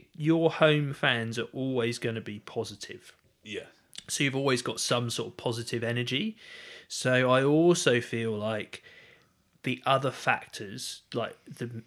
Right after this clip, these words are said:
Speaker 1: the mental factors that might influence the way you play, will perhaps be exacerbated without that crowd thing, 'cause you're removing that one element from it that might make you play well. So things like pressure of relegation, you know,
Speaker 2: Mm.
Speaker 1: the, uh,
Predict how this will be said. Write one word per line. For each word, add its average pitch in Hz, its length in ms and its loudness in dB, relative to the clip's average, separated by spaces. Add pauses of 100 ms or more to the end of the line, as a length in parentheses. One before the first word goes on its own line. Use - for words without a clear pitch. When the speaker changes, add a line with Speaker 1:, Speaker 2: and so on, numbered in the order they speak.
Speaker 1:
the 120 80 -8
mental 113 580 -6
factors - 600 -8
that 117 160 -10
might 120 320 -2
influence 113 540 -10
the 117 100 -10
way 110 200 -6
you 107 160 -8
play, 120 580 -4 (320)
will 120 140 -2
perhaps - 580 -2
be 107 180 -10
exacerbated 107 800 -8
without 104 380 -10
that - 200 -8
crowd 113 340 -2
thing, 202 300 -2
'cause 120 180 -4
you're 120 120 2
removing 127 540 0
that 113 240 -2
one 113 220 0
element 117 360 2
from 127 220 0
it 180 80 -2
that 123 80 -8
might 117 340 -4
make 113 220 -4
you 110 40 -10
play 117 220 -4
well. 110 400 -2
So - 140 -2
things 135 360 0
like 113 280 -4 (300)
pressure 120 400 -2
of 113 100 -8
relegation, 113 720 -4 (340)
you 113 100 -8
know, 104 100 -8
Speaker 2:
Mm. 98 100 -4 (480)
Speaker 1:
the, - 120 -10
uh, 107 380 -2